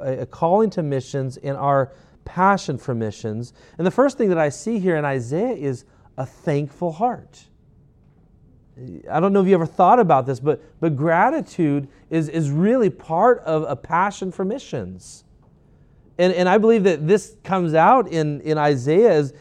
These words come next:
as we see him so ready to go. Why was he ready to go? Well, we read it earlier, right? That seraphim came with this, this burning coal and touched his lips, which was,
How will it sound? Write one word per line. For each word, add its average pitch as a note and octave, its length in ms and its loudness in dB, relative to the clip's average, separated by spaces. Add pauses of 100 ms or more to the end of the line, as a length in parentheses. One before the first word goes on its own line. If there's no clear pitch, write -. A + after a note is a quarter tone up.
(140)
as D3+ 160 2
we E3 100 2
see G#3+ 220 -4
him F#3 160 -2
so G#3+ 400 2
ready F3+ 340 4
to E3+ 100 -14
go. G3+ 80 2
Why F3 220 4
was F4+ 160 0
he C#4+ 80 -10
ready B3 220 2
to A3+ 80 -6
go? G#3+ 340 0 (320)
Well, G3+ 180 4
we A#3 60 4
read A#3+ 180 6
it A#3+ 100 4
earlier, A#3 420 4
right? D#3 360 0 (220)
That F#3+ 160 -2
seraphim A3+ 480 2
came A#3 380 2
with F3+ 260 2 (120)
this, F3+ 440 2 (240)
this D#3 160 -2
burning G#3 560 4
coal A#3 480 4
and D#3+ 160 0 (220)
touched - 400 -6
his F#3 240 0
lips, A3+ 420 6
which F#3+ 180 0
was, F#3 200 0